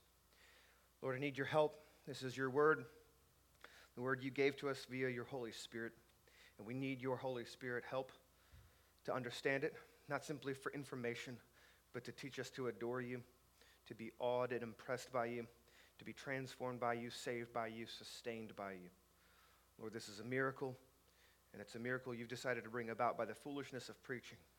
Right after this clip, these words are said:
which is the wisdom of your word. And it puts to shame the wisdom of the world. Put us to shame in a way that lifts us up and brings us before you and causes us to worship in joy and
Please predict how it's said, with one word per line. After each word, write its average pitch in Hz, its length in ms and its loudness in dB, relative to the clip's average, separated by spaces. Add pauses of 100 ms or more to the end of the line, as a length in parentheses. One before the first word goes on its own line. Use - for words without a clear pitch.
(140)
which - 160 -12
is 101 100 -10
the 110 80 -2
wisdom 123 360 -4
of 104 80 -4
your 107 140 -8
word. 90 240 -12 (800)
And 95 80 -2
it - 100 -4
puts 131 200 -6
to 117 60 -4
shame 117 280 -2
the 101 80 -4
wisdom 101 320 -6
of 95 80 -8
the 95 80 -6
world. 95 360 -4 (260)
Put 127 120 -4
us 107 120 -6
to - 100 -10
shame 120 400 -2
in 107 80 -4
a 104 40 -4
way 107 200 -2
that 104 160 -4
lifts 113 180 -4
us - 160 -8
up 101 140 -4
and 101 100 -12
brings 117 340 -6
us 120 140 -6
before 104 380 -8
you 95 240 -6 (560)
and 110 120 -10
causes 104 440 -2
us 98 240 -6
to 107 40 -8
worship 95 440 -8 (680)
in 101 120 -8
joy 123 300 0
and 110 80 -4